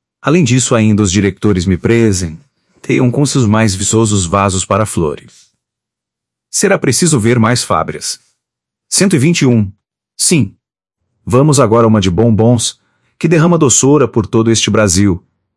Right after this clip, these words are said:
e depois a uma de perfumes habilitada a rivalizar com a do próprio Obigante. E assim aconteceu. Em todas a mesma atividade, as mesmas comodidades e boas instalações, em todas muitos operários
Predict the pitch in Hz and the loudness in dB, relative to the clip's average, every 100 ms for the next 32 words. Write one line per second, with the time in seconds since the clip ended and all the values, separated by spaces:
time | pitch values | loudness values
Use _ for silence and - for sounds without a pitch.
0 | - 135 151 160 160 165 156 135 147 113 | -4 -2 0 0 2 2 0 -2 -2 -2
1 | 127 123 110 95 107 127 120 117 120 113 | 0 2 2 0 0 0 0 0 0 0
2 | 117 117 101 98 107 107 95 101 104 107 | 0 0 0 0 0 0 0 0 -2 0
3 | 104 90 - 107 110 135 110 107 95 98 | -2 0 0 0 0 0 2 0 0 0
4 | 80 76 - - _ _ _ - 269 113 | -2 -4 -8 -12 _ _ _ -2 0 0
5 | - 92 92 95 - 82 71 76 _ _ | 0 0 -2 -2 -2 -2 -4 -10 _ _
6 | _ _ _ _ _ _ 117 110 156 151 | _ _ _ _ _ _ -4 0 0 2
7 | 127 113 110 117 110 98 113 98 104 110 | 2 2 2 2 0 -2 -2 0 0 -2
8 | - _ - 107 147 170 170 - 151 127 | -6 _ -4 0 2 2 0 0 0 0
9 | 98 101 113 85 78 92 98 131 110 113 | 0 0 0 -4 -6 -2 0 2 2 0
10 | - 95 80 - 104 107 - _ _ 123 | 0 0 0 0 0 0 -4 _ _ -4
11 | 120 165 165 123 147 147 131 120 131 98 | -2 0 0 0 0 0 0 0 0 0
12 | 101 104 - - | 0 -2 -2 -6